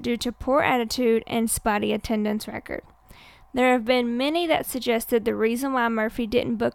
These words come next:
bigger roles was because of a drug addiction and her unprofessionalism on set. At eight A M on December twentieth, two thousand and nine, the L A Fire Department responded to a medical request at the home of Murphy and Monjack.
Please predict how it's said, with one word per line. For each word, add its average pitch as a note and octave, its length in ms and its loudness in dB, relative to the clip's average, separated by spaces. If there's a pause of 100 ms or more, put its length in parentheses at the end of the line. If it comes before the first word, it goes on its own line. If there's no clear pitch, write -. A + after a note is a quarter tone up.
(120)
bigger A#3 280 2
roles A3 460 0
was A#3+ 200 -2
because B3+ 340 -2
of B3 100 -2
a C4 60 2
drug A3+ 300 2
addiction A3 520 -2 (340)
and A#3+ 120 0
her A#3 80 4
unprofessionalism A#3 1200 0
on G#3+ 260 -2
set. - 420 -4 (720)
At - 220 2
eight D#4+ 180 6
A G4+ 200 2
M B3 260 2
on B3 160 0
December D4+ 400 -2
twentieth, A#3+ 540 -2
two C#4 140 -4
thousand D4 360 0
and C#4 140 -4
nine, A3 360 -2
the B3 160 -6
L C#4+ 160 2
A E4+ 120 2
Fire A#3 320 -2
Department A#3+ 480 -4
responded B3 560 -4
to C4 120 -4
a A#3 60 -2
medical A#3 460 -2
request B3 580 -4
at B3 120 -2
the A#3 120 -2
home A3+ 320 -4
of A3+ 160 -8
Murphy A3 400 -4
and A3 140 -4
Monjack. A#3 460 -6